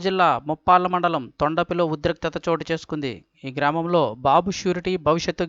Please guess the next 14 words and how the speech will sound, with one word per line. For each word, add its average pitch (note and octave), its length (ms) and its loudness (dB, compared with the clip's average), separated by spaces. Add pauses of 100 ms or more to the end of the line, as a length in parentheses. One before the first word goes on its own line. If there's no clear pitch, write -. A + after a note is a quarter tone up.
గ్యారంటీ D#3+ 420 -2
కార్యక్రమాన్ని E3 560 -2 (400)
టీడీపీ F3+ 360 0 (160)
ఇన్ఛార్జ్ E3 400 0 (120)
కన్నా D#3+ 300 2
లక్ష్మీనారాయణ D3+ 640 -2
నిర్వహించారు. D3 500 -2 (460)
అయితే D3 180 2 (120)
ఒక్కసారిగా D#3+ 520 0 (100)
గుర్తు D#3 260 -6
తెలియని D#3 300 0
వ్యక్తులు E3+ 300 0 (100)
రెచ్చిపోయారు, C#3+ 600 0 (480)
రాళ్ల D3 240 4